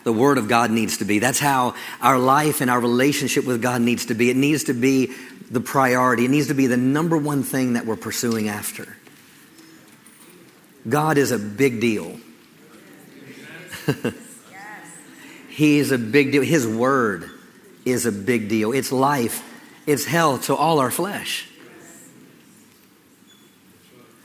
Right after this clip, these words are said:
You know, I welcome, and this is how we have to become as believers, where we welcome correction.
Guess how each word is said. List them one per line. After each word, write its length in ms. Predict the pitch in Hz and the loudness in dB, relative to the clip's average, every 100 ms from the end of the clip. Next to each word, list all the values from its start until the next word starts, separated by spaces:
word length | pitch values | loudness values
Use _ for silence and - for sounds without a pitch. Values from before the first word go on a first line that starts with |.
| _ _ _ _ - _ - - - | _ _ _ _ -20 _ -20 -20 -6
You 100 | 135 | 0
know, 160 | 143 139 | 0 2
I 200 | 147 160 | 0 0
welcome, 640 | 131 135 139 107 98 90 - - _ - - - - - - _ _ - | 0 0 -2 -4 -6 -12 -20 -20 _ -20 -20 -20 -20 -20 -20 _ _ -2
and 100 | 143 | 0
this 100 | 208 | 4
is 40 | |
how 120 | 220 | 4
we 100 | 175 | 4
have 160 | 160 156 | 2 0
to 60 | 127 | -2
become 320 | 131 151 131 | 0 0 0
as 100 | 110 | 0
believers, 540 | 117 117 151 139 110 | 2 4 4 2 2
where 140 | 127 120 | 2 2
we 180 | 127 | 2
welcome 600 | 117 117 143 - 156 139 - - - | 2 0 -2 -2 -2 -4 -8 -20 -18
correction. 640 | - 117 107 117 - 87 | -2 0 0 -2 -4 -6